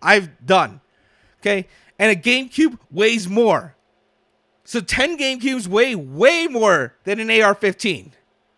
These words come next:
You're, uh, you're just weak, okay? You don't have muscles. It's that simple. If you cannot lift an A R fifteen,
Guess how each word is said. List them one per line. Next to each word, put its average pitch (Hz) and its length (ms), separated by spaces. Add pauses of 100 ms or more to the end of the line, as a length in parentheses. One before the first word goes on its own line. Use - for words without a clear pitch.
(2000)
You're, 269 200
uh, 285 240
you're 262 160
just 311 200
weak, 180 640
okay? 208 420 (280)
You 208 100
don't 247 200
have 226 360 (220)
muscles. 170 720 (480)
It's - 320
that 226 260
simple. 165 540 (280)
If 202 140
you 220 160
cannot 269 460
lift 247 200
an 233 120
A 233 80
R 220 160
fifteen, 208 560